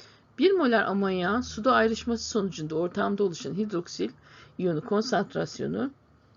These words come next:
bu değeri amonyağın P O H hesaplamasında kullandığımız formüle koyduğumuzda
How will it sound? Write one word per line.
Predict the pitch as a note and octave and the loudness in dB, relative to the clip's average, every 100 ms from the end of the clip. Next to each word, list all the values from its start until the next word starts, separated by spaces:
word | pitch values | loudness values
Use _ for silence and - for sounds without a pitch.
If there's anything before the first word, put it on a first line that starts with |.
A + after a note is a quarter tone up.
| _ _ _ _ - _ - - - - - - | _ _ _ _ -20 _ -20 -20 -20 -20 -16 -2
bu | C#4+ | 4
değeri | C4 F3 F3 A3+ D#4 _ _ _ - | 6 6 4 2 0 _ _ _ 0
amonyağın | A#3 B3 G#3 F#3+ G#3+ | 4 6 4 2 0
P | B3 A3+ A3 | 0 2 4
O | |
H | B3+ - | 2 -2
hesaplamasında | F3 F3 F3+ E3+ F3 - F3+ F3 | -2 -2 -4 -6 -6 -4 -6 -4
kullandığımız | - G3+ G3+ G3 G3+ G3+ - | -2 0 2 2 0 -2 -4
formüle | E3 E3 D#3+ E3 | -2 -2 -2 -2
koyduğumuzda | - A3 E3+ E3 E3 - C#4 | 2 2 2 -6 -8 -6 -8